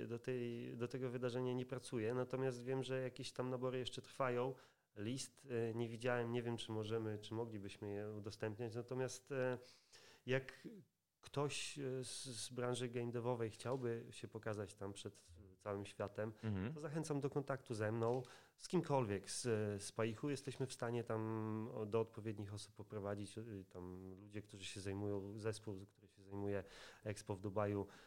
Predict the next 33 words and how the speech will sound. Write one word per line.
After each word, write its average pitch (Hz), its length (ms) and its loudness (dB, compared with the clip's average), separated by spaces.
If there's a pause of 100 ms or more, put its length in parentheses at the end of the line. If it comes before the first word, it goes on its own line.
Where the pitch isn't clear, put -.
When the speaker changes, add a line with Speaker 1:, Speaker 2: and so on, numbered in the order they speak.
(180)
Speaker 1:
przedstawi 101 500 0
rzeczowe 98 440 -2
informacje. 98 720 -2 (500)
E, 135 320 4 (460)
nie 190 160 10
ma 151 120 10
jeszcze 120 220 4
skompletowanej 98 800 0
tak 85 160 -10
naprawdę 92 360 -6
do 90 100 -14
końca 95 240 -2
Speaker 2:
Okej, 170 200 6
Speaker 1:
listy. 95 160 2
Speaker 2:
to 147 60 0
jest 165 120 -2
cenna 175 240 2
informacja. 135 520 2
To - 60 -10
znaczy, 117 180 0
powiedzcie 156 380 0
mi, 120 140 2
co - 220 -2
w 185 40 -10
takim 170 220 2
razie, 147 200 4
y, 123 200 -2 (400)
już 131 220 -2
ci - 140 -2
oddaję 113 300 4
głos, 127 180 0
Angelika, 127 320 2
ale 123 140 4